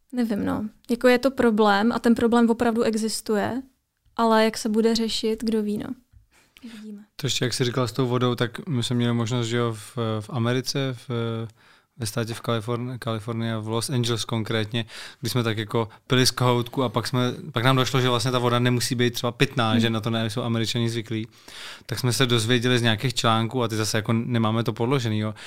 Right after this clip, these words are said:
Speaker 2: že ta voda konkrétně v Los Angeles je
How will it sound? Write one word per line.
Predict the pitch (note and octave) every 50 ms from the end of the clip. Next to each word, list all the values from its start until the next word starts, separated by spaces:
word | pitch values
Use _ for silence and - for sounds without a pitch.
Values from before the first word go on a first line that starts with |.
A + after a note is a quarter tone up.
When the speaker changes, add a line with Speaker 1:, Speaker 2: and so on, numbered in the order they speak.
| - - - - -
Speaker 2:
že | A#2+ A2 A#2
ta | A2 - B2 A#2+ A#2+ A#2+ -
voda | - A2 A2 A#2+ A#2 B2+ C3 B2
konkrétně | - A#2+ A#2 G2+ A#2+ B2+ B2 C3 C3 B2
v |
Los | B2+ C3 B2 -
Angeles | - B2 A2+ A2 A2 A#2+ B2+ B2+ A#2 -
je | C3+ A#2+ A#2 A#2 A2+ A2+